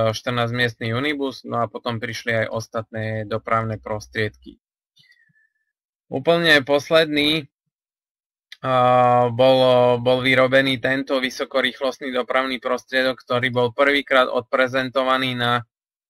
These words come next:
výstave Inotrans, a, v Berlíne, ktorá sa konala v septembri minulého roka. Samozrejme, že aj ja som sa osobne zúčastnil a nielen ja, ale všetci sme boli ohromení,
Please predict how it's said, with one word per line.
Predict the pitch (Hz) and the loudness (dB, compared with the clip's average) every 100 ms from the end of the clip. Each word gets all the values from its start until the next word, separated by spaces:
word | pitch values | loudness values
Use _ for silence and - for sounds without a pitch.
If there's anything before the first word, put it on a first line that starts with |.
| _ - | _ -6
výstave | 123 135 - 143 143 135 | -2 -2 2 4 6 4
Inotrans, | 135 135 139 139 135 127 117 | 2 -2 -2 2 2 0 -2
a, | 123 120 120 | 0 2 2
v | 117 | 2
Berlíne, | 131 131 131 139 135 143 160 _ _ _ _ _ _ _ _ _ | 4 4 6 2 2 2 2 _ _ _ _ _ _ _ _ _
ktorá | - 135 135 | 0 4 4
sa | 147 131 | 2 0
konala | 143 139 139 135 117 | 0 4 4 4 2
v | 139 | -2
septembri | 120 143 139 139 | -2 -2 -2 0
minulého | 139 131 127 131 143 139 | -2 -2 -4 -2 0 2
roka. | 123 120 147 160 170 _ _ _ _ _ | 0 2 2 2 0 _ _ _ _ _
Samozrejme, | 131 127 127 131 135 135 127 | -6 -4 -2 0 0 0 -2
že | 123 123 117 - _ _ _ - | 0 0 0 -6 _ _ _ -8
aj | 131 | -2
ja | 120 127 | 2 2
som | 131 139 | 0 -8
sa | - 123 | -4 -4
osobne | 120 135 131 131 | -4 -4 -4 -4
zúčastnil | 120 123 120 127 - 139 135 | -4 -6 -2 -2 -2 -4 0
a | 123 120 117 113 _ _ _ _ 123 | 2 2 2 -2 _ _ _ _ -4
nielen | 127 143 139 131 | 2 4 4 6
ja, | 139 139 | 6 8
ale | 127 127 | 6 4
všetci | - 139 143 | 0 -4 -4
sme | 127 135 127 | -6 -4 -2
boli | 135 131 120 | 0 0 0
ohromení, | 127 131 127 131 131 127 | 0 0 2 0 0 -2